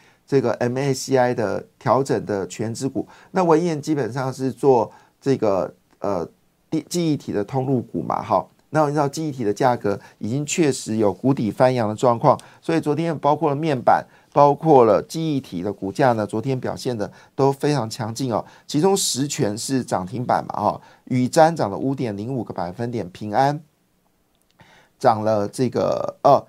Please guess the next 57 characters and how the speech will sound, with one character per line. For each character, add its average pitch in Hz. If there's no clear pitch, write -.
对 196
不 190
起， 156
文 139
彦 185
是 170
做 147
I 156
C 151
通 143
路， 127
哈， 95
不 123
是 135
做 135
记 131
忆 -
体 98
通 110
路， 110
它 123
是 123
做 127
I 139
C 151
零 127
组 123
件 113
通 113
路。 117
我 110
们 104
昨 127
天 147
有 113
特 135
别 120
提 120
到 113
这 110
家 110
公 104
司。 101
好， 127
威 180
刚 165
啊， 110
涨 101
了 107
三 139
点 139
二 139
二 131
个 107
百 101
分 120
点， 117